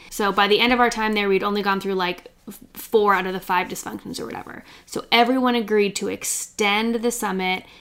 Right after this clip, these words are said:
an extra day so that we could finish the whole book, so that we didn't have to figure out another time that worked for everyone's schedules to, like, come together and finish it.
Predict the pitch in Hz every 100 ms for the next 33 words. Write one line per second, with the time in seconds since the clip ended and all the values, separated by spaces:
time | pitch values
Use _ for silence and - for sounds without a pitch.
0 | _ - 190 185 196 - 214 196 214 185
1 | 185 202 196 196 190 190 - _ - -
2 | - 233 247 - 220 202 202 202 190 180
3 | - - - - _ _ _ _ - 214
4 | 196 - 202 208 202 196 190 190 - 202
5 | 202 190 185 196 190 185 185 196 190 185
6 | 180 180 202 196 - 202 196 190 185 185
7 | - 185 190 180 180 185 180 - 185 180
8 | 180 170 170 180 - - -